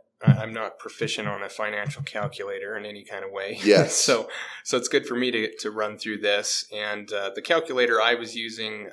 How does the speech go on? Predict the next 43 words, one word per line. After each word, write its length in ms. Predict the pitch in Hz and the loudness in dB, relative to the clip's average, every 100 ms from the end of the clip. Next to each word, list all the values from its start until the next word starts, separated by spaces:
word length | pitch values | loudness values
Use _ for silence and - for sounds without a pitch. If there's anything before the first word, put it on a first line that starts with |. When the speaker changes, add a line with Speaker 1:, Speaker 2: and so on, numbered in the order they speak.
| 98 | -10
Speaker 1:
um, 100 | 98 | -10
is 120 | 101 - | -10 -8
just 200 | - - | -8 -8
Easy 240 | 110 107 | -8 -8
Calculators, 840 | 101 107 104 - 101 101 101 95 - - - | -2 -2 -2 -2 -2 -2 -4 -6 -8 -10 -14
an 80 | 101 | -4
app 260 | 101 104 - - - | 0 0 -2 -12 -10
I 60 | |
downloaded 560 | 104 104 104 101 98 98 | -2 -2 -2 -2 -2 -2
on 100 | 98 | -4
my 100 | 95 104 | -6 -6
iPhone. 520 | 104 101 101 101 101 - - - _ | -8 -6 -6 -6 -8 -14 -20 -20 _
Um, 360 | 104 95 95 95 | -6 -4 -6 -8
they 100 | 107 | -4
have, 380 | 110 104 90 - - | -2 -2 -4 -12 -6
they 60 | 131 | -4
even 180 | 127 | 0
have 120 | 120 107 | 0 0
a 40 | |
loan 280 | 101 107 113 | -2 -2 -2
calculator 640 | - 101 98 98 98 95 | -2 -2 -2 -2 -2 -2
in 120 | 95 95 | -4 -2
there 320 | 98 101 98 | -2 0 -2
that, 260 | 92 - - | -4 -6 -8
uh, 180 | 92 90 - - - _ | -8 -8 -12 -18 -20 _
you 100 | - | -10
can 200 | 113 101 | -8 -4
look 220 | 110 120 | -4 -2
up 100 | 110 - | -2 -2
amortization 1300 | 110 107 101 - - _ - 104 101 104 107 104 92 | -4 -4 -6 -12 -20 _ -4 -2 0 -2 0 -4 -2
schedule 460 | - - 98 98 92 | 0 2 0 0 0
right 220 | 101 95 | 0 0
here. 340 | - 110 104 | -2 0 0
So 360 | 92 - 98 95 - | 0 0 2 0 4
Speaker 2:
Sure. 200 | 107 90 | 6 8
Speaker 1:
I 60 | |
just 180 | 110 110 | 6 2
put 220 | - 117 | 0 0
loan 220 | 107 110 113 | 0 0 0
amount, 500 | 107 104 104 87 - - | 0 0 0 -4 -4 -4
uh, 160 | 98 95 | -6 -8
one 180 | 101 107 | -8 -10
point 280 | - 98 | -8 -10